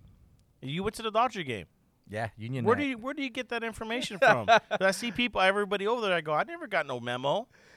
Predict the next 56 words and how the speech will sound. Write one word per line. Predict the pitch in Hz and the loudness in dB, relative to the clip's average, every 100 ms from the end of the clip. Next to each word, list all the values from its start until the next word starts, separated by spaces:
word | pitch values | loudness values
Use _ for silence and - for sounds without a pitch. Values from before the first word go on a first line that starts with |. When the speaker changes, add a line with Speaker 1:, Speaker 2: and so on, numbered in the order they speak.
| - | -6
Speaker 2:
Uh, | 120 143 156 156 | 2 4 6 6
I | 135 165 | 6 4
saw | - 190 | 6 8
it | 185 | 10
online, | 180 180 175 220 180 | 8 6 4 2 2
and | 151 | 4
I | 143 | 4
just, | 143 156 131 - _ _ _ - | 4 0 -8 -14 _ _ _ 4
I | 147 | 6
didn't | 202 170 | 6 4
jump | 170 196 | 2 2
on | 202 196 | 4 4
another | 185 170 | 4 4
opportunity | 127 123 - 180 196 214 226 _ _ _ _ _ | 0 -4 -8 -6 -6 -8 -10 _ _ _ _ _
'cause | |
I | 139 | 0
was | 143 | 0
like, | 151 | 0
"Oh, | 196 208 | 0 0
you | 196 | -2
know, | 190 | -2
I'll | 180 135 | 0 0
wait." | 110 107 104 | -2 -4 -4
Speaker 1:
A | 117 | 0
lot | 160 | 2
of | 175 | 2
my | 165 | 0
Speaker 2:
A- | |
Speaker 1:
friends | - 185 160 | 0 -2 0
were | 143 | -2
there. | 113 92 - _ | -2 -4 -10 _
Speaker 2:
And | 135 165 | 6 8
then | 180 | 8
next | 185 185 | 6 4
thing | 190 | 0
you | 175 | 2
know, | 196 190 | 6 6
there's | 165 147 | 4 0
only | 170 165 | -2 -4
fifty | 180 170 | -6 -4
dollar | 156 160 151 | 2 2 2
tickets, | - 175 160 139 | 2 0 0 -2
and | 127 | -4
it's | 123 - | -6 0
high | 147 151 | 4 6
up. | 165 - _ _ _ _ | 6 4 _ _ _ _
But | 147 | 4
we | 143 | 6
had | 175 151 127 | 8 6 6
good | 147 | -2
seats, | - 135 117 120 | -2 -4 -4 0
like, | 120 - _ _ _ _ | 0 -2 _ _ _ _
high | 151 151 | 2 4
up, | 160 | 4
but, | - 113 | 2 -2
like, | 104 | -4